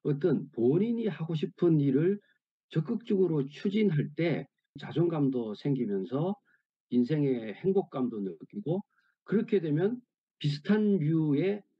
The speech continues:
친구들이 주위에 있기 때문에 또 쉽게 친해질 수 있다, 이렇게 생각이 됩니다. 그래서,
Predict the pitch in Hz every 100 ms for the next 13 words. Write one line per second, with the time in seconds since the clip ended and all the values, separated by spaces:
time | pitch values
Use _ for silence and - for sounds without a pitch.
0 | _ - 240 202 185 165 160 143 156 190
1 | 214 160 135 - 208 92 208 247 165 -
2 | _ _ _ _ - 131 120 104 - -
3 | 208 - 220 147 - _ _ - 190 208
4 | 196 170 143 135 113 - - - 110 98
5 | 92 117 107 98 92 90 82 - 95 -
6 | - - - 135 139 127